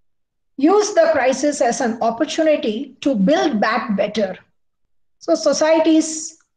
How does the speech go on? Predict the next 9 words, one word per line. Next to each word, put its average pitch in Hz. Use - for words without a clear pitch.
have 285
to 277
rebuild 269
themselves 185
with 285
the 277
help 320
of 254
their 233